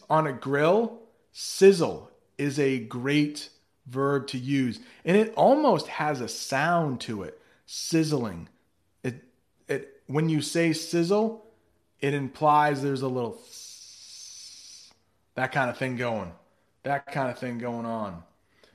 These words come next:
Mister M M A, what's poppin'? Not much.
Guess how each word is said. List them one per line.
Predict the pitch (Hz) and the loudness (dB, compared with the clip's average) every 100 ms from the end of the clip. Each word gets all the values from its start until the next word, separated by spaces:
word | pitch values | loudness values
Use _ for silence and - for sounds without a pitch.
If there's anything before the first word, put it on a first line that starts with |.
| - | -12
Mister | 120 - 131 | -10 -6 -6
M | 139 147 | -4 -2
M | 151 156 | 0 0
A, | 165 175 | 2 4
what's | 156 151 | 2 0
poppin'? | - 165 190 202 196 131 98 - _ _ _ - | 0 6 6 6 2 2 -6 -14 _ _ _ -4
Not | 139 160 131 | 0 0 2
much. | 147 240 - - | 4 4 2 -6